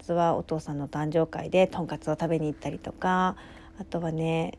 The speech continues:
えっと、二月の終わりには、まあ、うちの母の誕生日もあるので、まあ、それもお祝いしたいなと思うし、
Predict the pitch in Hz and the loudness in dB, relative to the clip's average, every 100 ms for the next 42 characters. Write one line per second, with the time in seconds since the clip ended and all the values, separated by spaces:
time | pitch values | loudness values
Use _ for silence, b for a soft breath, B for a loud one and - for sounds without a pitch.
0 | - 170 180 - 175 180 175 - 170 160 | -8 -6 -6 -4 0 2 0 -2 -2 2
1 | 160 170 196 214 202 247 208 147 - 175 | 4 4 6 6 8 8 6 2 -4 -8
2 | - 170 190 170 165 160 165 175 165 165 | -4 -4 0 0 0 2 2 2 2 2
3 | 170 175 175 190 226 214 - - 175 165 | 0 -2 -2 4 8 6 4 -6 -6 -4
4 | 175 190 B B 160 175 175 175 - 170 | -6 -8 B B -4 -2 -2 -4 -4 -2
5 | 180 180 185 170 170 170 226 233 190 | 2 0 0 -2 -4 -2 4 6 6